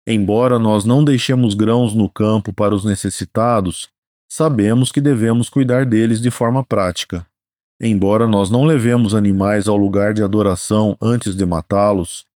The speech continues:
sabemos que tudo pertence a Deus, e devemos dar ofertas daquilo que temos. Portanto, embora nós não façamos as ações originais, devemos encontrar novas ações que cumpram esses princípios.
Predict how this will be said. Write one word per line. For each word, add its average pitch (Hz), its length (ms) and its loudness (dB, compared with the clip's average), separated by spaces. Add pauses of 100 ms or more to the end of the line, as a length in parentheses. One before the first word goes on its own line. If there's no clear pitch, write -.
(280)
sabemos 120 600 0
que 135 140 -2
tudo 120 360 0
pertence 117 540 -2
a 131 40 0
Deus, 95 540 -2 (380)
e 127 80 0
devemos 120 540 0
dar 117 180 0
ofertas 110 560 -2
daquilo 117 340 0
que 127 120 -6
temos. 101 580 -4 (540)
Portanto, 120 680 -2 (400)
embora 117 400 0
nós 113 180 2
não 123 160 2
façamos 127 540 0
as 110 140 0
ações 107 340 0
originais, 104 880 0 (340)
devemos 117 520 0
encontrar 123 540 -2
novas 117 440 0
ações 104 460 -4
que 135 120 -2
cumpram 113 560 0
esses 117 220 -6
princípios. 101 880 -4